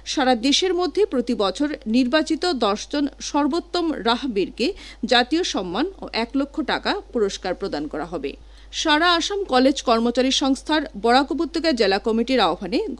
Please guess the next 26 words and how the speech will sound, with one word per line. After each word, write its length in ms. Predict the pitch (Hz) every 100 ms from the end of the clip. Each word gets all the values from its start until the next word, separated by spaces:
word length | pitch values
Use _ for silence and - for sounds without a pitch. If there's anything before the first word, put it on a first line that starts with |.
| -
সম্প্রতি 600 | - 240 240 285 - 320 - - 254
রামকৃষ্ণনগর 800 | 254 262 349 - 349 349 339 339
কলেজে 420 | 214 165 220 370
সংস্থার 480 | - 226 208 - 233
কার্যনির্বাহী 720 | 220 214 277 277 269 247 247
সভা 320 | - 202 254
অনুষ্ঠিত 420 | 196 175 - 151
হয়েছে। 380 | 160 151 - - - - - -
কলেজের 360 | 254 247 226 233
ভারপ্রাপ্ত 580 | 226 226 240 302 294 -
অধ্যক্ষ 460 | 247 185 233 220 320
দীপঙ্কর 540 | 240 226 208 202 208
দাসের 360 | 185 285 226 208
পৌরোহিত্যে 580 | 240 247 254 277 349
আয়োজিত 340 | 262 170 175 180
সভায় 460 | - 214 202 233 349 - - -
কলেজ 320 | 254 302 349
কর্মচারী 480 | 359 320 330 349 320
সংস্থার 440 | - 294 - 381
বিভিন্ন 380 | 294 214 220 214
সমস্যা 460 | - 240 262 - 262
নিয়ে 260 | 165 208 320 - -
এসিটি 540 | 226 254 - 311 285 285
এর 60 |
সভাপতি 560 | 277 240 208 - 165 262
ডক্টর 380 | 214 - 208